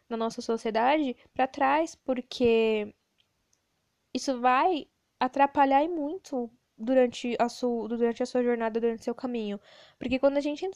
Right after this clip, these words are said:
entra no caminho da bruxaria, a gente tem que entrar completamente nu.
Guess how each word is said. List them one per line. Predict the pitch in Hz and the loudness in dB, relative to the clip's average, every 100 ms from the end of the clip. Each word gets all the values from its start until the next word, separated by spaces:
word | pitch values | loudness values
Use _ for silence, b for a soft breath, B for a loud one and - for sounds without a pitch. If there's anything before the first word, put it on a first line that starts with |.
| - | -6
entra | 311 330 381 | -6 -4 -4
no | 330 | -4
caminho | 277 262 247 | -4 -4 -2
da | 233 | -2
bruxaria, | 208 220 - 208 247 277 208 _ _ _ _ _ _ _ _ _ | -2 -4 -2 -4 -2 -2 -2 _ _ _ _ _ _ _ _ _
a | 262 | 2
gente | 262 269 285 | 2 -2 -4
tem | 285 320 | -4 -4
que | 330 | -4
entrar | 294 262 | 2 2
completamente | 294 294 285 302 311 - 415 | 2 0 2 0 0 -6 -4
nu. | 320 269 | -2 -2